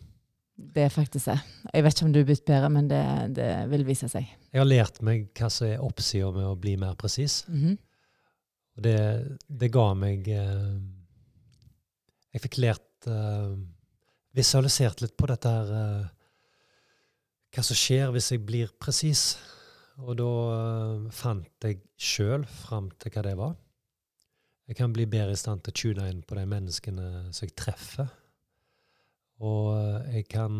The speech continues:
Speaker 2: eh, da oppnå en, en bedre kvalitet i relasjonen, altså. Så jeg kan, eh, få en forbedret, at, at, eh, de sosiale båndene blir styrket.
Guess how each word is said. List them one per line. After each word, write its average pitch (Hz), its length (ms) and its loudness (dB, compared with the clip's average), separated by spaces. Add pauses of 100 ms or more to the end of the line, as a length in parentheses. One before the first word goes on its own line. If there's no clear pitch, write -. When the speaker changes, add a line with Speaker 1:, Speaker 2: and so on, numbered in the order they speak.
Speaker 2:
eh, 104 460 -4
da 104 160 -2 (380)
oppnå 107 340 -2
en, 101 160 -2 (960)
en 113 240 0
bedre 98 640 0 (640)
kvalitet 110 800 -6
i 107 360 -4
relasjonen, 101 640 -4
altså. 120 300 -4 (960)
Så 113 180 -4
jeg 110 100 -4
kan, 110 320 -2
eh, 107 320 -2
få 113 240 -6
en 104 100 -6
forbedret, 95 800 -6 (1800)
at, 135 120 -10 (220)
at, - 240 -4
eh, 113 200 4
de 107 120 4
sosiale 104 500 0
båndene 95 440 0
blir 95 120 -2
styrket. - 640 -6